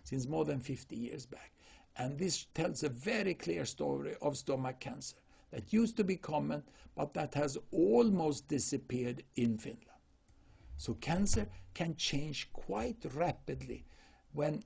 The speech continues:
life conditions change in the country. But it's not known exactly why this happened. Japan has another story to tell. It was also a country that in nineteen fifty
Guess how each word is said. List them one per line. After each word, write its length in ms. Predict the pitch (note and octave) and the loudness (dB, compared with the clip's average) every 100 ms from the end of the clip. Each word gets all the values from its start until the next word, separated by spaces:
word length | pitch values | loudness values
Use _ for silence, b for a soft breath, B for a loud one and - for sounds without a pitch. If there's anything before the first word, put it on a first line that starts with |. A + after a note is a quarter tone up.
| C3+ | 0
life 360 | C#3+ C#3+ C3+ | 2 2 -2
conditions 720 | - C3+ C3 C3+ - G2 - | -2 0 0 -4 -6 -6 -10
change 360 | - A#2+ A#2+ B2 | -4 -2 -2 -4
in 80 | B2 | -8
the 80 | B2 | -8
country. 400 | C3 B2 - F3 | -8 -12 -10 0
But 180 | B3+ | 4
it's 180 | B3+ C4 | 4 4
not 220 | D4 D4+ | 0 0
known 260 | C4 D4 D4 | 2 2 4
exactly 460 | A#3+ - A3 - A3 | 2 2 0 4 4
why 240 | G#3 G3+ | 4 4
this 220 | G3 F#3+ | 2 0
happened. 340 | - C4+ - - - - - - - - - - - - - B B - | -2 -4 -8 -12 -16 -20 -20 -20 -20 -20 -20 -20 -20 -20 -20 B B 4
Japan 640 | C#3 G3+ - G#3+ B3 F#3+ - - | 8 8 10 8 8 6 -2 -16
has 180 | - D#3 | -2 2
another 340 | F3+ F3+ G#3+ G3+ | 4 4 4 4
story 460 | - D#3+ C#3+ C3 | 2 2 2 0
to 100 | - A#2 | -4 -8
tell. 260 | - - - _ - B B B | -8 -10 -16 _ -20 B B B
It 140 | - D#3 | -4 6
was 180 | F#3+ | 8
also 340 | F#3+ B3 A3+ F#3+ | 10 8 8 4
a 40 | |
country 500 | - D#3 D3 C3+ C#3+ - - | 6 2 2 0 -4 -6 -6
that 180 | C#3 | 0
in 160 | D#3 C#3+ | 2 2
nineteen 480 | D#3 E3+ D#3 D3+ C#3+ | 2 0 0 0 0
fifty 460 | B2+ B2+ - - | -2 -6 -8 -16